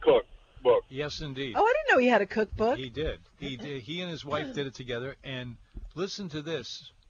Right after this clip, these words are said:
Speaker 2: in case you think I w-, will say anything to puff myself up. Uh, I knew both of them pretty well. Uh, Richard Holland, uh,
Speaker 3: Speaking
Speaker 2: Richard
Speaker 3: of a
Speaker 2: Collins,
Speaker 3: pompous.
Speaker 2: he was, uh, he was a professor at U N O in, in, um,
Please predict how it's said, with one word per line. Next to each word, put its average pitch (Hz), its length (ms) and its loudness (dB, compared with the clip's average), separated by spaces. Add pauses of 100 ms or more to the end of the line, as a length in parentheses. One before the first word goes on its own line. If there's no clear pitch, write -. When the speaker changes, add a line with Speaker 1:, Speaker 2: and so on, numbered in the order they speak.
Speaker 2:
in 131 120 -12
case 147 340 -10
you 131 80 -12
think 131 320 -14
I 117 220 -10 (140)
w-, 123 220 -16
will 117 160 -12
say 127 320 -10
anything 120 540 -12
to 101 240 -14 (380)
puff - 280 -10
myself 110 480 -12
up. 98 160 -10 (640)
Uh, 135 180 -2
I 156 120 -2
knew 170 120 -2
both 135 320 -6
of 117 80 -6
them 104 320 -8
pretty 131 240 -4
well. 101 400 -6
Uh, 104 280 -18 (180)
Richard 127 400 -10
Holland, 107 480 -10 (240)
uh, 110 180 -10
Speaker 3:
Speaking 247 440 -4
Speaker 2:
Richard 220 100 4
Speaker 3:
of 190 80 4
a 190 80 6
Speaker 2:
Collins, 202 360 0
Speaker 3:
pompous. - 400 0 (300)
Speaker 2:
he 175 200 -6
was, 165 340 -6
uh, 127 240 -6 (240)
he 185 80 -8
was 156 180 -8
a 127 40 -12
professor 139 580 -6
at 110 80 -12
U 127 220 -10
N 113 120 -8
O 110 220 -8
in, 101 240 -14 (180)
in, 95 180 -16
um, 92 220 -14